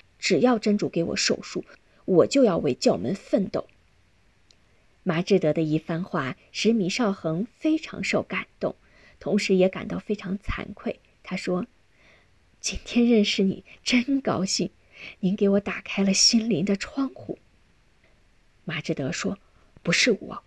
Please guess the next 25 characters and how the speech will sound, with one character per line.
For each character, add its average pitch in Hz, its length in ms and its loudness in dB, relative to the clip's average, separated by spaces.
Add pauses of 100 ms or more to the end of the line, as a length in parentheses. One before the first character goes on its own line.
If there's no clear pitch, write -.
(160)
是 - 160 -2
真 233 260 2
主 196 120 -6
的 175 120 -6
口 - 240 -6
唤 - 200 -8 (100)
呀。 - 160 -14 (500)
真 202 160 2
主 196 100 2
安 214 220 -2
排 185 160 -2
我 - 120 -2
们 - 80 -6
在 185 220 -4
泰 - 160 0
国 190 160 -4
见 196 220 -2
面。 202 200 -2 (300)
你 190 80 2
想 - 240 0
想， - 180 -8 (280)
你 180 100 2
在 185 160 0
北 - 240 -6
京， 240 260 0